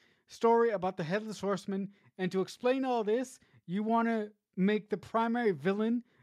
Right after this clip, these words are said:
of your film a person who is concerned with power, and the only reason that this individual is sending the Headless Horseman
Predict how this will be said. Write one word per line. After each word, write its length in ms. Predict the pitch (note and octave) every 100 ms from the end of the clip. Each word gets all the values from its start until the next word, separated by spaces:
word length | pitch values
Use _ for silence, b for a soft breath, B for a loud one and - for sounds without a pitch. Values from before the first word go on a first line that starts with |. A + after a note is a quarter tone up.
| b -
of 400 | G3+ G3+ F#3 -
your 200 | G#3+ F3
film 480 | F#3 A3 A3 A#3+ C4+ b b b
a 80 | -
person 400 | - G#3+ G3+ A3+
who 400 | F3 G#3 G3 F3 b b _
is 600 | F#3+ F#3 F3+ E3 - - -
concerned 500 | G3+ F#3+ G#3+ G#3+ F#3+
with 200 | F#3+ -
power, 720 | - F#3+ F#3+ G3+ G#3 G#3+ A3 b b b -
and 400 | F3+ F#3 F#3 - _ _ -
the 140 | F3
only 220 | A#3+ B3
reason 240 | A#3+ A3+ A3+
that 120 | A3
this 220 | G#3+ F#3+
individual 480 | G#3 F#3+ E3 F#3 F#3+
is 100 | D#3+
sending 280 | - F#3+ G3
the 100 | F#3+
Headless 260 | E3+ F#3+ F3+
Horseman 460 | G3 F#3 F#3 E3+